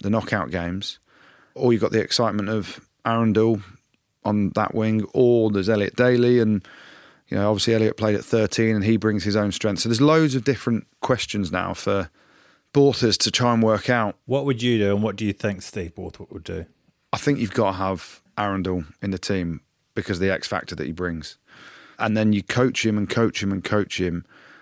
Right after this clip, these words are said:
Speaker 1: on position and play. Like, Richard Wigglesworth has got all the experience of understanding the game that way. You pepper him with high balls and you work on him. But he has got something that not many players have got. He,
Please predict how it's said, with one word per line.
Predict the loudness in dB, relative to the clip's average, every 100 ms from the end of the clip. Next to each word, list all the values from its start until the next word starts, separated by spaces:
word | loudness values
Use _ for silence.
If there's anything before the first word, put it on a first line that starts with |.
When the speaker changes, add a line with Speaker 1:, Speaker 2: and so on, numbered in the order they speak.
| _ -8
Speaker 1:
on | -6
position | 0 0 0 0
and | 0 -2 -4
play. | -2 0 0 -4 -6
Like, | -6 0
Richard | 0 0
Wigglesworth | 0 0 0 -2 -2
has | -6
got | -2 0
all | 0 0
the |
experience | -2 -2 -2 -2 -2
of | -4
understanding | -4 -4 -4 -4 -4 -6
the |
game | -4 -4 -4
that | -4 -6
way. | -6 -6 -8 -12 _ _ -20 _ _
You | -6
pepper | -4 -2 -2
him | -4
with | -2
high | -2
balls | -2 -4 -4 -6
and | -6 -4
you |
work | -2 -2 -4
on | -6
him. | -4
But | -4
he | 2 2
has | 2
got | 2 0 0
something | -4 -4 -4 -2
that | -2 -4 -12 -20 -20 -20 -20 -20 -20 _
not | 0 2 2
many | 0 0
players | 0 0 0
have | -2
got. | 0
He, | 2